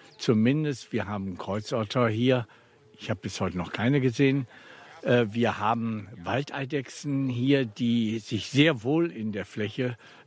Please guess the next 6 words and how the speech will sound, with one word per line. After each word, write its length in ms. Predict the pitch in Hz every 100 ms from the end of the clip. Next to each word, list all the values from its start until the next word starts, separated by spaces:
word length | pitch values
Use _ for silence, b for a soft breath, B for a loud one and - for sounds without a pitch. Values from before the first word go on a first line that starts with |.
| -
äh, 200 | 127 117
fühlen. 500 | - 143 151 160 156 -
Ansonsten 1040 | 135 131 123 151 165 - - 160 147 131 - - -
der 220 | 123 113 -
überwiegende 640 | 190 175 120 127 120 104
Teil 600 | - 107 135 160 123 92